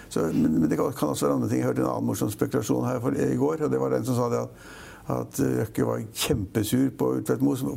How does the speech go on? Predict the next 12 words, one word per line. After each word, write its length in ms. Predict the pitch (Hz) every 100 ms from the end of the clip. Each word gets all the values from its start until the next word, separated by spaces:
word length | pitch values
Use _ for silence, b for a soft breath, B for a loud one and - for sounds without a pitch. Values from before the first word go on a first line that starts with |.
| 127
fordi 140 | 120
at 100 | -
Utvedt 320 | 113 120 117
Mo 80 | 123
hadde 160 | 120 127
gått 160 | 117
imot 240 | 131 131 135
det 80 | 120
der 100 | 123
kjempebygget 460 | 139 110 113 110 120
hans 80 |
på 80 | 113